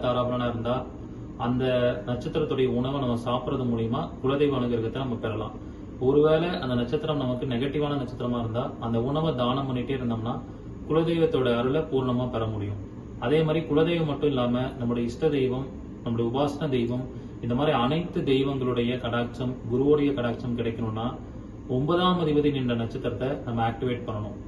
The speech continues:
So அது வந்து நமக்கு சாதகமா இருந்தா ஆக்டிவேட் பண்ணிக்கணும்,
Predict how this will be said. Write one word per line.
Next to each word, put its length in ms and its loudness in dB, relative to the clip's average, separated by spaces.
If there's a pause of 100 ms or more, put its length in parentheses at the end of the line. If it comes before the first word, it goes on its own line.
(160)
So 80 -2 (160)
அது 140 2
வந்து 180 -2
நமக்கு 280 -4
சாதகமா 420 -2
இருந்தா 260 0
ஆக்டிவேட் 340 -4
பண்ணிக்கணும், 400 -2